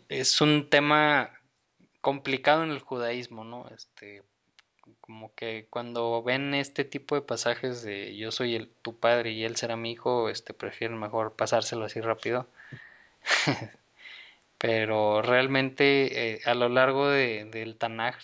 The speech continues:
este, se ve en, en, en varias ocasiones, y te digo, y pues ahí,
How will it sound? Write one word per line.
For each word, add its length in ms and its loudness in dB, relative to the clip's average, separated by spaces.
este, 400 -14
se 200 -12
ve 140 -8
en, 240 -10
en, 460 -12
en 200 -6
varias 280 0
ocasiones, 640 -8
y 80 -18
te 160 -14
digo, 180 -12
y 60 -14
pues 260 -8
ahí, 340 -8